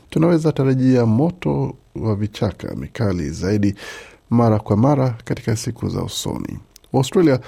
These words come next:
hukumbushwa mara kwa mara kuhusu umuhimu wa kuwa na mpango wa ju-, moto wa vichaka. Ila, nini hutokea wakati miali ya moto, uh, kutoweka?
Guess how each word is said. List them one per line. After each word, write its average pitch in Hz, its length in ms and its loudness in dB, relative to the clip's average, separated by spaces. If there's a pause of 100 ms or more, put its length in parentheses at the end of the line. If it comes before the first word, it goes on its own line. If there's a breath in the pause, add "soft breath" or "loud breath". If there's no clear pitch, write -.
(300 loud breath)
hukumbushwa 190 540 2
mara 151 240 4
kwa 139 160 -2
mara 104 400 0 (520)
kuhusu 113 640 -2
umuhimu 120 760 4
wa 113 80 0
kuwa 120 520 2
na 107 140 0
mpango - 520 -4
wa 53 120 -4
ju-, 87 180 -8
moto 104 460 0 (480 loud breath)
wa 107 100 0
vichaka. 87 600 -4 (280)
Ila, 117 360 0 (380 loud breath)
nini 214 200 4
hutokea 165 340 4
wakati 135 500 0
miali 110 380 4
ya 85 120 0
moto, 92 540 -2 (420)
uh, - 220 -6 (240)
kutoweka? 113 640 -4